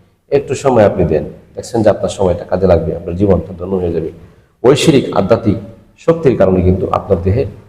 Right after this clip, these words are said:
দরজা খুলে যাবে, মুর্শিদের প্রতি যে একটা মন প্রাণ, আপনার মহাব্বত বেড়ে যাবে এবং এবাদত বন্দিগিতেও একটা মহাব্বত বেড়ে যাবে। কেন? আমার দয়াল গুরু এটা বলছে, গুরু আদেশ করছে, মুর্শিদ এটা বলে দিছে করার জন্য, না হয় আমার গুরু কষ্ট পাবে।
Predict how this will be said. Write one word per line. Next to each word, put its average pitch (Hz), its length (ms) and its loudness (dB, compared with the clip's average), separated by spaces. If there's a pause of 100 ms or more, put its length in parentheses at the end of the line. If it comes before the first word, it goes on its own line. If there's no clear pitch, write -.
(440)
দরজা 98 320 4
খুলে 92 220 6
যাবে, 80 160 4 (380)
মুর্শিদের 101 360 2
প্রতি 92 200 -8
যে 95 80 -4
একটা 92 120 -2 (120)
মন 107 220 6 (120)
প্রাণ, 87 240 2 (480)
আপনার - 300 -12
মহাব্বত 101 420 2
বেড়ে 107 200 6
যাবে 127 160 4 (280)
এবং 92 120 4 (200)
এবাদত 131 360 2
বন্দিগিতেও 110 560 4
একটা 165 140 -2 (120)
মহাব্বত 101 360 4
বেড়ে 87 160 0
যাবে। 85 180 -4
কেন? 139 120 4 (540)
আমার 92 200 4
দয়াল 101 280 6
গুরু 101 200 4
এটা 92 200 -2
বলছে, 82 220 -4 (120)
গুরু 101 220 2
আদেশ 85 240 -4
করছে, 90 200 -20 (120)
মুর্শিদ 98 260 -18 (100)
এটা 92 180 -4
বলে 101 180 4
দিছে - 240 -8
করার 85 240 -2
জন্য, 82 120 -12 (100)
না 78 80 -10
হয় 92 180 -8
আমার 90 180 -4
গুরু 123 200 -2
কষ্ট 87 160 -6 (100)
পাবে। - 160 -10